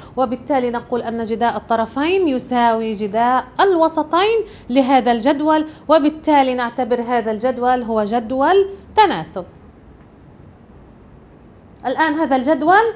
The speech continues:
يقول تسعة على تسعة وثلاثين وثلاثة على اثني عشر. نعم، نحسب الطرفين وهما تسعة واثني عشر.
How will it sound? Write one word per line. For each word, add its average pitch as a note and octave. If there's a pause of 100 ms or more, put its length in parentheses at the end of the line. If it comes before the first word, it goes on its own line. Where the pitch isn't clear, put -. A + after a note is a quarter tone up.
(120)
يقول B3
تسعة F#4+
على A#3
تسعة E4+
وثلاثين E4+ (280)
وثلاثة C4
على A3+
اثني F4+
عشر. A#3+ (1000)
نعم، D4
نحسب D#4
الطرفين E4 (320)
وهما C#4+ (1900)
تسعة D#4+ (140)
واثني C#4+
عشر. A3